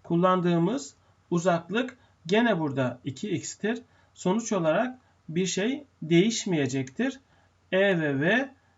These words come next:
değişmez arkadaşlar. Yanıtımız A seçeneğidir. Tekrar ediyorum. V'nin skalar olduğunu biliyoruz. Uzaklık olarak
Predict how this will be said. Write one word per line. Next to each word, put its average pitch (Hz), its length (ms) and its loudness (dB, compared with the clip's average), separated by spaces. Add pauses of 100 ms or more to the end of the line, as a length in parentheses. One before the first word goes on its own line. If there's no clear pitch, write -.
(140)
değişmez 180 580 0
arkadaşlar. 123 720 -6 (680)
Yanıtımız 165 800 0 (420)
A 196 200 6
seçeneğidir. - 760 -10 (1300)
Tekrar 190 400 4
ediyorum. 135 500 -2 (240)
V'nin 165 300 2
skalar 185 420 4
olduğunu 196 460 2
biliyoruz. 196 560 0 (340)
Uzaklık 170 500 2
olarak 180 480 0